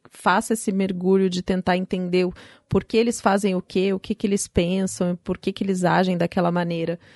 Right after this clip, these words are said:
E eu escutei um outro podcast da Brené Brown, o Unlocking Us, onde ela conversa com a Celeste. E a Celeste conta um pouco do trabalho criativo de produção do livro dela,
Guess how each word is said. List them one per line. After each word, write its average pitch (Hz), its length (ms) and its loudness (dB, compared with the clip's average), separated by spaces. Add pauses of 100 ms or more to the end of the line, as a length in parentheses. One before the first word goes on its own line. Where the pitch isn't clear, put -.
E 185 160 -2
eu 185 120 4
escutei 208 580 0
um 196 220 0
outro 220 260 0
podcast 180 720 0
da 165 280 -2
Brené 165 360 0
Brown, 165 360 2
o 160 300 -2 (100)
Unlocking 165 640 -2
Us, 202 420 0
onde 180 320 0
ela 185 200 2
conversa 214 600 2
com - 80 0
a 202 60 4
Celeste. 175 680 0 (360)
E 180 120 2
a 175 80 4
Celeste 190 400 -2
conta 208 280 0
um 202 60 2
pouco 196 260 0
do 202 120 0
trabalho 190 500 2
criativo 196 720 0
de 196 220 -2
produção 214 840 0
do 190 140 2
livro 190 460 4
dela, 151 340 0